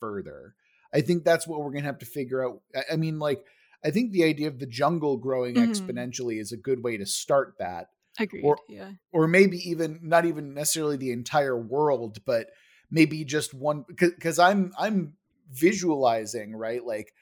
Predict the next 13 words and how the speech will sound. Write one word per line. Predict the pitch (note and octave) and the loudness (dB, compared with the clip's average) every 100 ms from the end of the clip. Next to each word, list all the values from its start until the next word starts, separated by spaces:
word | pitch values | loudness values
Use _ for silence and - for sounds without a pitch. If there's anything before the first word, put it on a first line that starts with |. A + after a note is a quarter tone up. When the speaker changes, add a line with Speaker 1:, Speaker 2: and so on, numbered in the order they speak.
| _ _ _ | _ _ _
Speaker 1:
the | D3 | -4
jungle | D#3 A#2 D#3+ E3 D#3+ C#3 | -2 2 2 2 -4 -4
growing | A#2 C#3 C#3+ D#3 D#3 D3+ | -8 0 2 2 0 -6
and | B2 A#2+ | -10 -10
twisting | - D#3 - D#3+ D3 | -8 -6 -6 -6 -8
into | C#3 C3 | -10 -8
some | C#3+ C3 B2+ A#2+ | -10 -10 -14 -8
giant | C3+ C3+ C3+ - | -4 -4 -6 -4
spire | - - - A2+ C3 B2+ D#3 F#3 - _ _ - | -2 -2 -2 0 0 -2 -6 -8 -14 _ _ 2
that | A#3 C#3+ F#3+ | 4 6 2
Speaker 2:
Mm-hmm. | |
Speaker 1:
is, | C#3+ C#3 C3+ A#2+ C#3 | -4 -4 -4 -6 -2
like, | C3 | -4